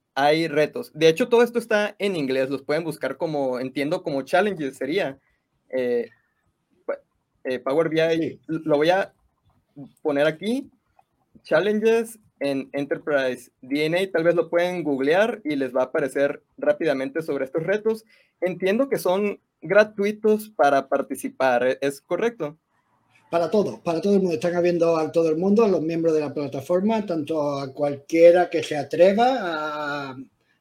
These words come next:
Speaker 2: a desafiarme, como yo digo. Tráelo para mí. Te espero, porque yo siempre juego a ganar, ¿eh? No creas que porque esté aquí de empleado yo, mi reporte va a ser normalito. Yo voy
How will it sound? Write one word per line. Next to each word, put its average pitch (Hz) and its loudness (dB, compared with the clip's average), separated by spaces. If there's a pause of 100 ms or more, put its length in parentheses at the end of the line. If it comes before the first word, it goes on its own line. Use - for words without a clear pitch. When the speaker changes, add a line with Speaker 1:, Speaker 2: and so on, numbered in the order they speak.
(120)
Speaker 2:
a 156 -6
desafiarme, 135 -4
como 120 -8
yo 127 -6
digo. 107 -12 (1200)
Tráelo 190 4
para 180 2
mí. 135 -6 (640)
Te 160 -2
espero, 156 4 (160)
porque 156 4
yo 240 6
siempre 175 2
juego 156 0
a 139 -6
ganar, 135 -8
¿eh? 160 -10
No 151 -10
creas 156 -2
que 160 2
porque 147 -2
esté 156 0
aquí 139 -2
de 147 2
empleado 151 -2
yo, 151 2
mi 165 4
reporte 156 2
va 156 2
a 151 0
ser 151 -2
normalito. 147 0
Yo 165 6
voy 147 4